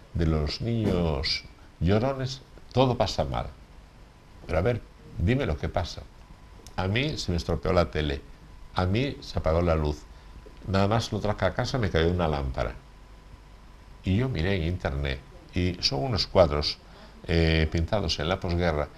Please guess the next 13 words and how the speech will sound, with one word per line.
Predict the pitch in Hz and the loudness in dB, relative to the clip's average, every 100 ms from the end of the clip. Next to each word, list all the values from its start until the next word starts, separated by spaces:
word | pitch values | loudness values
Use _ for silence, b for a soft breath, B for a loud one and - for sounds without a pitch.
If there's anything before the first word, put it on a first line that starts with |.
| B - | B -8
donde | 82 87 87 82 85 80 78 76 - | -2 0 2 2 2 2 2 0 -4
representan | 85 90 95 120 123 120 | -4 -2 -2 -6 -6 -2
la | 85 | -2
miseria, | 71 - 95 80 | -2 -2 0 0
la | 71 71 | 0 0
necesidad, | 71 - - 87 82 - B B B | -2 -4 -2 0 0 -2 B B B
y | - | -4
para | 76 80 80 76 - - - - - 104 | 0 4 6 4 0 -14 -20 -20 -10 0
representar | 87 80 - 95 113 110 - | 0 0 -4 2 2 2 -2
colocaban | - 80 - 101 90 98 | -4 -2 4 4 4 0
a | 87 | -2
esos | - 90 | -2 -2
niños | 98 92 87 | 0 -2 -2